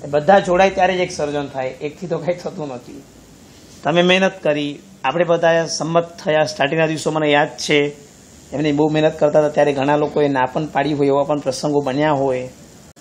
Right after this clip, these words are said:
ઘણું ઘણું એમને સાંભળ્યું ને બી કર્યું પણ હોય, પણ ઓકે, થાય. પરમાત્મા મહાવીર સ્વામીની પણ પહેલી દેશના નિષ્ફળ હતી. ધર્મ કોઈને પમાડવો કે કોઈને આપવો એ ઇઝી નથી.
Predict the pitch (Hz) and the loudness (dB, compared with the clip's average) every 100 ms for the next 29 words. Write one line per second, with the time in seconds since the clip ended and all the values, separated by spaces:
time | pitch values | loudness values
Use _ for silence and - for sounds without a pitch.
0 | - - - 170 190 170 175 165 165 170 | -20 -20 -2 2 2 2 2 2 2 2
1 | - - - - 139 143 160 165 160 151 | 0 -14 -16 -8 -4 -2 -2 0 0 0
2 | 143 - - 151 170 165 156 139 139 147 | -6 -8 -2 0 0 0 0 2 2 0
3 | - - - - - - - - 262 254 | -6 -20 -20 -20 -20 -20 -20 -4 0 0
4 | 247 131 123 - - - - - - - | 0 -8 -12 -18 -20 -20 -20 -14 -6 -4
5 | - - - - 156 170 165 175 160 156 | -4 -8 -8 0 2 2 2 -2 -2 -2
6 | 160 165 160 165 165 131 147 156 151 143 | -4 -4 -6 -6 -8 -6 -4 -2 -4 -4
7 | 147 135 - 131 123 120 131 - - - | -6 -6 -6 -8 -8 -12 -18 -20 -20 -20
8 | - - - - - 143 156 170 165 165 | -20 -20 -20 -20 -4 0 4 4 2 0
9 | 160 156 143 156 160 165 160 156 147 156 | -4 -2 -2 0 2 2 0 -2 -2 0
10 | 147 - 160 160 - 147 135 160 151 139 | -2 -2 -4 -4 -4 -4 -4 -4 -4 -4
11 | - 165 | -6 -12